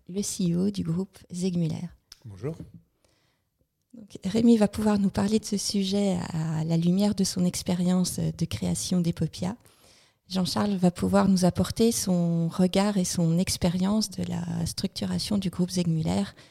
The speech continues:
Speaker 1: groupe familial dont il a pris la direction après une, une décision stratégique, euh, d'organisation et dont il a, il a élargi les activités, euh, depuis lors. Messieurs, si vous voulez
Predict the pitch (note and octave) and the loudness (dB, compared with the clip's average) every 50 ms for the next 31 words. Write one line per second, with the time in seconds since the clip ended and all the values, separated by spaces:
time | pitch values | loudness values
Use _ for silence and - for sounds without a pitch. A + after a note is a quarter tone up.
0 | _ _ _ _ - - F#3+ - - G3+ F3+ F3+ E3+ E3 E3+ F#3 G#3+ A3+ A3+ A3 | _ _ _ _ -6 -4 -4 2 2 4 4 4 4 4 4 4 4 2 2 -2
1 | - G3 F3+ F3+ - - G3 F#3 F#3 F3 - - - - G3+ F3+ E3+ - F3+ D#3 | -2 -4 -4 -4 -4 -4 -4 -2 -2 -2 -2 -4 -4 -2 -2 -2 -2 -4 -4 -6
2 | F3 E3+ - - - G3+ G#3+ G#3 F3+ D#3+ D3+ D#3+ D#3+ - - - - F#3+ F3+ E3+ | -4 -6 -6 -6 -4 -2 -2 -2 -2 -2 -2 -4 -4 -6 -8 -4 -2 -2 0 0
3 | D#3+ D#3 D#3 D#3+ D#3+ D#3+ D#3+ E3+ F3+ - - - - - - - - - - - | 0 0 -2 -2 -2 -2 -4 -4 -6 -10 -16 -20 -20 -20 -20 -20 -18 -20 -20 -20
4 | - _ _ F#3 F3 E3+ E3+ E3+ E3 D#3+ D#3+ D#3 D#3 D3 D3+ D3+ D3+ D3+ D3 E3+ | -20 _ _ -6 -4 -2 -2 0 0 0 0 0 0 0 -2 -2 -4 0 0 0
5 | F3+ - - F#3 E3+ G3 G3 - - - F#3 - F#3 F3 D#3+ F3+ F#3+ G3+ - - | 0 2 0 0 0 0 0 -2 -2 -4 -2 0 0 0 0 0 -2 -2 -4 -6
6 | - F3+ E3+ E3 E3 E3 F3 F3 F3 F3+ F3+ F3 F#3 F3+ F3 F#3+ F#3+ - - F#3 | -6 -4 -4 -4 -4 -6 -6 -6 -6 -4 -4 -6 -6 -6 -6 -6 -6 -2 -2 0
7 | F3 F3+ F3+ F3 F3 E3 - - - G3+ G#3+ A3+ A3+ F#3+ F3 E3+ E3 F3+ F#3 F3 | 0 2 2 2 0 0 -2 -2 -2 0 0 0 0 0 0 0 0 0 0 0
8 | E3+ E3+ E3 E3 D#3+ - - - F3 E3+ E3 D#3+ D#3+ D#3+ D#3 D3+ D#3 D#3+ - - | 0 0 -2 -2 -4 -6 -12 -12 -8 -6 -4 -4 -4 -4 -4 -4 -6 -8 -10 -14
9 | - _ - _ _ _ _ _ _ _ _ _ _ _ _ _ _ - G3 E3 | -20 _ -20 _ _ _ _ _ _ _ _ _ _ _ _ _ _ -8 0 2
10 | D#3 D#3 F3+ A3+ G#3 F#3 - D#3+ D3+ F3 F3+ G3 G#3+ - - E3+ F3 F3 F3+ F3+ | 2 4 4 2 0 0 0 -2 -2 -2 -4 -6 -6 -8 -8 -6 -4 -2 -2 -2
11 | F3 - - F3+ E3+ E3 D#3+ - - - F#3 F#3+ G3 F#3+ F3+ E3 E3 D#3+ D#3+ E3 | -2 -4 -8 -6 -6 -6 -8 -10 -8 -6 -4 -2 -2 -2 -2 -2 -2 -2 -4 -4
12 | E3 E3 E3 D#3+ E3 F3 - - - - - - - - _ _ _ _ _ _ | -4 -4 -4 -4 -6 -8 -8 -8 -8 -8 -8 -8 -10 -14 _ _ _ _ _ _
13 | _ _ _ _ _ - - - - _ _ _ _ - E3+ - - - F#3 A3 | _ _ _ _ _ -20 -20 -20 -20 _ _ _ _ -20 -20 -18 -12 -8 -6 -6
14 | - - F#3+ E3+ F3 F3+ E3+ - E3 E3+ | -4 -4 -2 -2 -2 -4 -6 -10 -16 -18